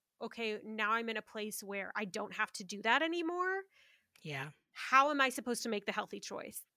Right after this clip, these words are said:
Speaker 1: This is what
Speaker 2: Yeah.
Speaker 1: I did my entire life to survive, and now you're telling me that if I keep doing this, I'm not gonna be able to survive?"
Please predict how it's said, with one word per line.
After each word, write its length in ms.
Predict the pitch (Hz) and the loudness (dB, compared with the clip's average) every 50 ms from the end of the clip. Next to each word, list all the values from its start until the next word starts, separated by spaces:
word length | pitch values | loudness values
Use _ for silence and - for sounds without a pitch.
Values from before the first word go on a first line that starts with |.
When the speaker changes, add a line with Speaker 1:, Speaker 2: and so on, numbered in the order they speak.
| _ - | _ -2
Speaker 1:
This 200 | 285 294 294 - | -2 0 0 0
is 140 | 370 330 302 | -2 -2 0
what 140 | 294 277 262 | 0 2 4
Speaker 2:
Yeah. 0 | |
Speaker 1:
I 100 | 247 247 | 4 2
did 460 | 196 - 226 226 220 240 262 262 - - | 2 -2 -4 -2 -2 -2 -2 -2 -6 -4
my 180 | 233 254 226 226 | 2 4 4 6
entire 460 | 226 208 - - - 220 208 220 226 | 4 2 0 2 2 2 2 2 0
life 260 | 214 202 214 214 - | -2 -2 -4 -4 -4
to 80 | - 220 | -6 -6
survive, 640 | - - 214 196 208 180 180 190 208 233 294 349 330 - _ _ _ _ _ _ _ _ _ _ - | -4 -4 -4 -4 -4 -4 -2 0 0 0 0 -2 -6 -8 _ _ _ _ _ _ _ _ _ _ -2
and 240 | 240 240 247 240 233 | -2 0 0 0 2
now 160 | 233 220 220 | 4 4 6
you're 180 | 240 247 254 254 | 6 4 2 2
telling 320 | 247 - 254 247 254 254 262 | 2 0 0 0 0 0 0
me 120 | 262 254 | 0 0
that 120 | 226 214 208 | 0 0 -2
if 100 | - - | -2 -6
I 60 | 208 | -8
keep 280 | - - 247 262 - | -8 -8 -10 -10 -8
doing 260 | - 277 277 277 285 294 | -6 -4 -4 -2 -2 -2
this, 220 | 311 330 320 - | -4 -4 -2 -2
I'm 120 | 220 214 | -4 0
not 200 | 202 285 285 - | 2 2 2 2
gonna 160 | - 294 311 277 | 2 0 0 2
be 120 | 320 330 | 2 2
able 160 | 330 330 339 | 2 2 0
to 100 | 330 320 | -2 -4
survive?" 520 | - 359 359 339 339 349 349 370 370 294 | -2 -2 2 6 8 8 8 6 6 2